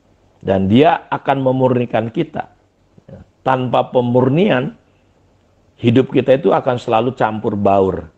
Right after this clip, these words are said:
ya. Kesalehan, kecemaran akan bercampur dalam karakter kita.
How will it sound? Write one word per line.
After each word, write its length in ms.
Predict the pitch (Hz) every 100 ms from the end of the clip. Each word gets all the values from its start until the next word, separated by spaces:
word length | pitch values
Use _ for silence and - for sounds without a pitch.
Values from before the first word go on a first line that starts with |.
| -
ya. 240 | 107 127 170 _ _ _
Kesalehan, 880 | 101 - 104 117 117 120 117 117 120 _ _ _
kecemaran 880 | - - 104 110 117 120 117 120 - _ -
akan 220 | 107 110 107
bercampur 640 | 107 - 139 165 165 104
dalam 320 | 101 101 101 -
karakter 480 | 98 95 - 98
kita. 400 | 131 139 - -